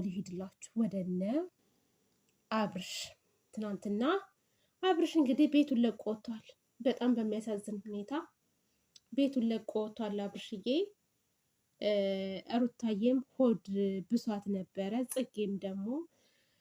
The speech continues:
ልታስታርቅ ነው መሰለኝ መታ ነበረ። አሁን የእነሱ ልጆች ጉዳይ ግን ምንድን ነው መደረግ ያለበት?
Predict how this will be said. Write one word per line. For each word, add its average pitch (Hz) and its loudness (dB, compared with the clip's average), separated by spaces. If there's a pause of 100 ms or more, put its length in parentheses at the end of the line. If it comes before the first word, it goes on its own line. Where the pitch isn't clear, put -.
(160)
ልታስታርቅ 240 -2
ነው 233 2
መሰለኝ 220 -2
መታ 226 -4 (120)
ነበረ። 220 -4 (1500)
አሁን 285 8
የእነሱ 269 6
ልጆች 233 0
ጉዳይ 214 -4
ግን 220 2
ምንድን 220 4
ነው 185 -2
መደረግ 180 -2
ያለበት? 196 -8